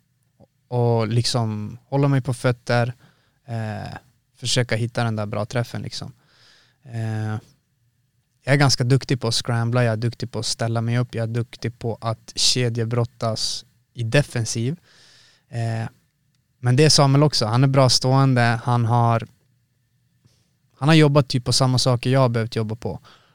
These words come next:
Eh, och hela det här campet har jag varit inställd på Hendin, helt annan stil.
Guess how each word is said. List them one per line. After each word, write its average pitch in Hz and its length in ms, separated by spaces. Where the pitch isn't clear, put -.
Eh, 113 320
och 120 140
hela 143 240
det 143 60
här 131 120
campet 151 360
har 120 100
jag 120 80
varit 117 140
inställd 117 360
på 117 80
Hendin, 147 500
helt 123 220
annan 117 220
stil. 127 420